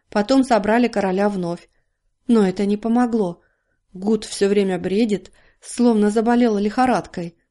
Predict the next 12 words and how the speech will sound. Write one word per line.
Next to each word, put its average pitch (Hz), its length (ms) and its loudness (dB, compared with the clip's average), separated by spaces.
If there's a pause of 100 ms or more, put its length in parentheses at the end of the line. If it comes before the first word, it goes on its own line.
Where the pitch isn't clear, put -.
(300)
Но 185 140 -2
ведь 165 180 -6
железные 180 500 0
люди 202 260 0
не 180 140 0
могут 208 340 0
болеть, 220 360 0
как 185 200 -6
обычные 220 440 0
мигуны 208 460 0
или 180 140 -4
живуны. 202 600 -2